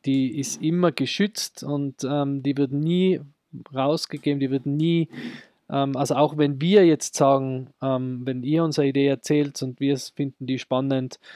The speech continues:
braucht ihr nie Angst haben, dass wir jetzt sagen, okay, das machen wir selber oder das könnten wir selber machen. Selbst wenn ihr nicht mit uns zusammenarbeiten wollt und sagt, okay,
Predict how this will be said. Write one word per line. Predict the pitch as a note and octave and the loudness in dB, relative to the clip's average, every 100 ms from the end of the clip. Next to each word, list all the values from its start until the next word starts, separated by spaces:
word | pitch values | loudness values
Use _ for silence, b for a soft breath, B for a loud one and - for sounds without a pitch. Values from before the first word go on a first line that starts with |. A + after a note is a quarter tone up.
| B B | B B
braucht | - B2 - | -4 -2 0
ihr | |
nie | C3+ D#3+ | 0 2
Angst | D3 D3+ C#3+ | 2 -2 -4
haben, | C#3+ | -4
dass | C3 - | -4 0
wir | C3 | 0
jetzt | B2+ - | 0 -2
sagen, | C#3+ C3 | -2 -2
okay, | B2+ - C3 | -4 0 -2
das | A#2+ | 0
machen | B2+ - | -4 -4
wir | B2 | -4
selber | - C#3+ D#3 D3+ | 2 2 4 2
oder | B2+ | 0
das | A#2 | -4
könnten | - C3 | -6 -6
wir | B2+ | -6
selber | - C#3 C#3+ | -2 0 0
machen. | C3+ C#3 B2 | -2 -4 0
Selbst | E3 D#3+ | 2 2
wenn | - C#3+ | 2 2
ihr | C#3 | 2
nicht | E3+ F#3 | 2 0
mit | D#3 | 0
uns | C#3+ C#3 - | 2 0 -2
zusammenarbeiten | C#3+ C#3 C3+ B2+ B2+ B2 B2+ B2+ | -2 0 0 2 0 -2 -6 -4
wollt | B2 C3 - | 0 -2 -4
und | B2+ | -8
sagt, | C#3 B2+ | -8 -8
okay, | - - C3+ | -10 -4 -4